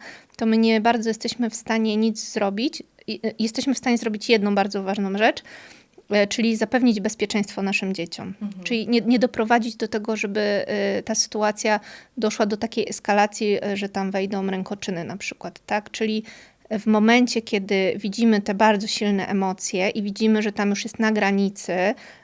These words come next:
Speaker 1: że zdrowie jest, e, zagrożone, no to musimy po prostu te dzieci rozdzielić. I to jest wtedy nasza rola. E, a rolą rodzica w takim kształtowaniu umiejętności, e, radzenia sobie z trudnościami wynikającymi z tem-,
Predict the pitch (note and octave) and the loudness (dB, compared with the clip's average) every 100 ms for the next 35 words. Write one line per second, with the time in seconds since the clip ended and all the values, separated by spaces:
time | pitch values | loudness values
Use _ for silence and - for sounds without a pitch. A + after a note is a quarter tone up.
0 | - G#3 G3 G3 - G#3 G#3 G#3+ G3 F#3 | -10 0 2 2 2 4 4 4 2 2
1 | F#3+ F3 - - G3 G3 G3 G3+ G3+ G3+ | 2 -2 -6 -4 -2 0 0 0 0 0
2 | F3+ F3+ A3 D4 - - - A#3 A3 G#3+ | -2 2 2 2 -2 -18 -8 0 2 2
3 | A#3 A3+ G#3 G3+ - A3 G#3+ G3 - G#3+ | 0 0 -6 -8 -8 -6 -4 -4 -2 -2
4 | G3+ F#3+ F3+ A2+ - - - _ - A3 | -2 0 -2 -2 -10 -14 -16 _ -8 -2
5 | G#3+ - - G3 G3 F#3 - F#3 E3+ C3+ | -2 -2 -6 -2 -2 -2 -2 0 0 -2
6 | E3 - - - - _ - - F#3+ F#3 | -6 -14 -20 -20 -20 _ -20 -4 0 0
7 | F#3 _ - F#3 F3+ F3 - A3 A3+ A#3+ | -2 _ 0 2 2 0 0 2 4 4
8 | G#3+ G3 F#3 A3+ A3+ - E3+ E3 - - | 4 2 -2 -2 -4 0 0 0 -2 -8
9 | G#3 - G3+ - - G3 G3+ G3 G3+ A#3 | -8 -2 -2 -2 -2 -2 -2 0 2 4
10 | A3 F3 F#3 G3 F#3 F#3+ G3 F#3 F3+ - | 4 0 -2 -2 -4 -4 -4 -4 -4 -6
11 | - F#3 F3+ - G3 F#3+ G3+ F#3 F#3 - | -6 -2 -2 -2 0 0 0 -2 -2 -4
12 | F#3 F3+ E3 E3+ G3 - F#3+ F#3+ G3 - | -6 -2 -2 -2 -6 -8 -4 -4 -4 -2
13 | G3 G3 G3+ G3+ F#3 G#3 G3 G3 G#3 F#3 | -2 -2 -2 -2 -2 -2 -2 -2 -4 -4
14 | - | -6